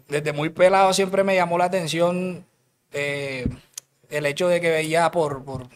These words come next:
por el barrio pasar grupos de, de chicos y de chicas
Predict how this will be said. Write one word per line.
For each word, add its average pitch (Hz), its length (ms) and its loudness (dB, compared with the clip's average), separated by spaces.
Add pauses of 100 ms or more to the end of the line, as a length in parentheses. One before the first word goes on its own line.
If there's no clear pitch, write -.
(360)
por 143 160 -6
el 139 100 -8
barrio 160 560 -2 (200)
pasar 147 400 -2
grupos 175 380 -4
de, 151 220 -4
de 131 180 -10
chicos 175 340 -4
y 180 40 -2
de 156 140 -4
chicas 165 460 -6